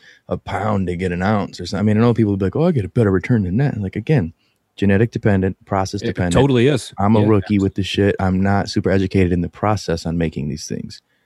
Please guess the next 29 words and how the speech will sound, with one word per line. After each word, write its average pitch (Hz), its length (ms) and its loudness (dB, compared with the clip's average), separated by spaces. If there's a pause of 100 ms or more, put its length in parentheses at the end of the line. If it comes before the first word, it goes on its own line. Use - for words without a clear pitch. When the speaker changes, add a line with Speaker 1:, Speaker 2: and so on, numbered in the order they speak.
Speaker 1:
I - 60 0
could 98 220 0
make 104 180 2
the - 80 -16
bud, 113 400 2
but 87 140 -2
then 98 260 2
usually 110 340 2
a 78 60 0
lot 113 160 2
of 131 80 2
growers, 92 400 2 (320)
they'll 101 140 0
partner 98 360 0
with 92 200 0
a - 40 0
processor. 87 640 -4
And 95 140 2
you 104 80 4
see 110 140 0
that 107 180 4
even 95 180 4
in 92 120 2
the, 87 180 0
the 85 300 0
recreational 95 600 0
and 85 80 0
medical 90 280 0
side, 82 360 -2